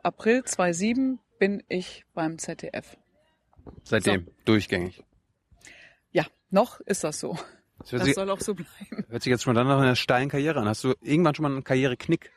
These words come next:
Speaker 2: gehabt?
Speaker 1: Äh, ja, es gab immer wieder zwischendurch Situationen, wo ich gedacht hab, wie soll das jetzt weitergehen? Also zum Beispiel, ich hab auch bei Radio Köln gearbeitet und da hat mich die Chefin damals rausgeschmissen, weil sie gesagt hat,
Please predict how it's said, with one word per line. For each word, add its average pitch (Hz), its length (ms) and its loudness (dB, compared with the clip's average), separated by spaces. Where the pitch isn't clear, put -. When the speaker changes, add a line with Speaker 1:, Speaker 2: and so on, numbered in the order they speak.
Speaker 2:
gehabt? - 400 -18
Speaker 1:
Äh, 208 80 6
ja, 170 240 4
es 208 100 -2
gab 185 160 -4
immer 214 280 -2
wieder 233 260 -2
zwischendurch 214 580 0
Situationen, 202 560 0
wo 190 60 0
ich 190 140 -2
gedacht 190 260 0
hab, 196 140 -2
wie 185 40 -6
soll 180 140 4
das 180 160 2
jetzt - 160 -8
weitergehen? 220 560 2
Also 180 220 -2
zum 190 160 -4
Beispiel, 180 200 -4
ich 185 100 -4
hab 190 100 -2
auch 185 80 -4
bei 180 140 2
Radio 170 300 0
Köln 185 300 4
gearbeitet 226 640 0
und 196 140 -4
da 175 80 0
hat 180 100 -4
mich 185 140 -6
die 190 100 -6
Chefin 190 320 0
damals 185 400 0
rausgeschmissen, 208 600 -2
weil 190 160 2
sie 185 80 -4
gesagt 180 280 0
hat, 190 140 0